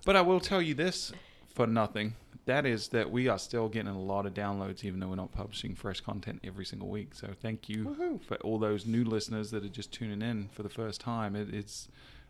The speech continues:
Speaker 1: it amazes me, um, 'cause you can tell when it's a new subscriber 'cause they go and download a bunch of the old episodes as well. So it's really cool to watch.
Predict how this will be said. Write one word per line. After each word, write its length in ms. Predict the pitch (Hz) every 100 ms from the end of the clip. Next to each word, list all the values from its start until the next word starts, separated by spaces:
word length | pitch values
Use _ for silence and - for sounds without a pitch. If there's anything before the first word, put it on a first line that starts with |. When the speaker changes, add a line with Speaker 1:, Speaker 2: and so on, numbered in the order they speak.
| -
Speaker 1:
it 160 | 120 131
amazes 580 | 123 123 127 113 104
me, 300 | 110 104 98 104 -
um, 260 | 107 101 95
'cause 160 | - 123
you 60 | 170
can 140 | 123
tell 200 | - 131
when 100 | 123
it's 120 | 104 107
a 60 |
new 280 | 104 107 113
subscriber 640 | - - - 98 107 120
'cause 200 | 120 104
they 100 | 107
go 200 | 104 110
and 120 | 104
download 420 | 98 104 98 101 95
a 80 | 98
bunch 360 | 95 98 98 101
of 120 | 98
the 80 | -
old 200 | 90 101
episodes 480 | 110 120 - 113 107
as 160 | 104
well. 280 | 107 110 113
So 160 | 107 113
it's 160 | 104 117
really 220 | 101 98
cool 200 | - 107
to 100 | 104
watch. 360 | 101 98 -